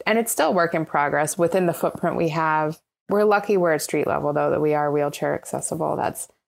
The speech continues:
you know, it's hard. There aren't a lot of, um, spaces. But with the e-commerce, you know, part of the audit, the website audit this year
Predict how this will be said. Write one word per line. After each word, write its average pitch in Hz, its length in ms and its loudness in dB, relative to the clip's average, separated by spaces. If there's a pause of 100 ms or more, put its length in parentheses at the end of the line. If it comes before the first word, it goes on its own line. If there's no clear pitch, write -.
(220)
you 170 140 0
know, 151 100 2
it's 147 120 -6
hard. 160 320 2
There 160 100 2
aren't 156 120 0
a 151 40 0
lot 147 180 2
of, 147 320 -2
um, - 240 -4
spaces. - 680 -4
But 196 160 2
with 247 160 2
the 285 60 2
e-commerce, 240 680 0
you 190 100 2
know, 170 140 2
part 180 180 2
of 170 80 0
the - 140 0
audit, 156 440 2 (200)
the 190 140 -2
website 170 380 2
audit 151 300 2
this 156 200 0
year 151 340 2